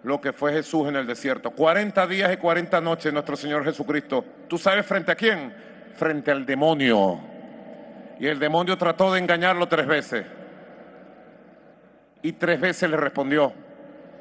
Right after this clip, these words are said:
Pero Jesús, sabiendo que iba al desierto a ver el demonio, fue. Y se plantó.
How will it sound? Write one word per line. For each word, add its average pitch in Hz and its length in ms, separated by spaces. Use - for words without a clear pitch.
Pero 139 200
Jesús, 151 680
sabiendo 190 720
que 170 140
iba 190 140
al 202 80
desierto 175 480
a 156 40
ver 170 120
el 202 100
demonio, 190 480
fue. 156 380
Y 202 120
se 190 180
plantó. 156 520